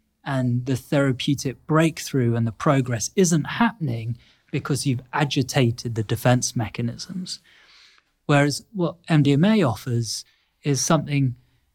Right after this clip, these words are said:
arguably more directionally reliable in terms of, in terms of the valence. Like, it's more directionally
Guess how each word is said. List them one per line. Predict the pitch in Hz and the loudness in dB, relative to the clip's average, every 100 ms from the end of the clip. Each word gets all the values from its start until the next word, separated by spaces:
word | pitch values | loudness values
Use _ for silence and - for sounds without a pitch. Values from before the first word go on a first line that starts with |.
| - | -2
arguably | 151 196 208 175 165 139 135 - - | 2 2 2 2 4 4 0 -4 -6
more | 151 147 139 135 127 - _ _ - | -2 2 2 2 0 -6 _ _ -4
directionally | 135 135 143 139 - 147 123 120 117 | 0 2 2 0 -2 0 4 4 2
reliable | 110 123 117 120 123 135 131 113 110 110 113 | 0 0 2 4 4 4 2 -2 -8 -8 -10
in | 156 135 117 | -2 -2 0
terms | - 135 127 113 | 0 2 2 0
of, | 117 101 _ _ _ | -4 -6 _ _ _
in | 151 131 | -2 2
terms | 196 185 | 4 4
of | 160 | 4
the | 135 | 2
valence. | 117 135 135 120 104 104 - | 2 2 4 2 -2 -10 -10
Like, | 127 123 | -10 -10
it's | - | -6
more | 185 175 | -4 -4
directionally | 175 160 160 170 175 - 170 170 175 | -2 0 2 0 -2 0 2 4 2